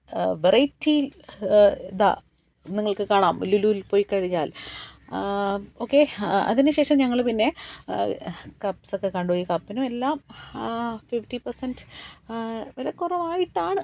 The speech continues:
ഈ ഒരു സെയിൽ കൊടുക്കുന്നത് എന്ന് തന്നെയാണ്. കൊള്ളാമല്ലേ, അടിപൊളിയല്ലേ? അതുപോലെ തന്നെ ഫുഡ് കഴിക്കുന്ന പ്ലേറ്റ് ഉണ്ട്. അപ്പോൾ പുള്ളി പ്ലേറ്റ് എടുക്കുമോ എടുക്കില്ലേ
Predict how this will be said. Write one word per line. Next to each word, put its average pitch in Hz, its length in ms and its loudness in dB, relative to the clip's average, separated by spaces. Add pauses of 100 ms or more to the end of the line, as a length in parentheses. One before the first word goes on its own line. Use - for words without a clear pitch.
ഈ 277 160 0
ഒരു 277 180 0
സെയിൽ 262 320 4
കൊടുക്കുന്നത് 254 640 -2 (100)
എന്ന് 226 300 -4
തന്നെയാണ്. 226 480 -2 (1600)
കൊള്ളാമല്ലേ, 180 420 2
അടിപൊളിയല്ലേ? 175 580 0 (2250)
അതുപോലെ 202 400 -2
തന്നെ 190 240 -4 (100)
ഫുഡ് 180 200 -4
കഴിക്കുന്ന 180 380 -2
പ്ലേറ്റ് 175 380 -4
ഉണ്ട്. 165 380 -4 (200)
അപ്പോൾ 180 320 -10
പുള്ളി 175 220 -8 (280)
പ്ലേറ്റ് - 520 -8
എടുക്കുമോ 202 480 -6 (220)
എടുക്കില്ലേ 185 540 -6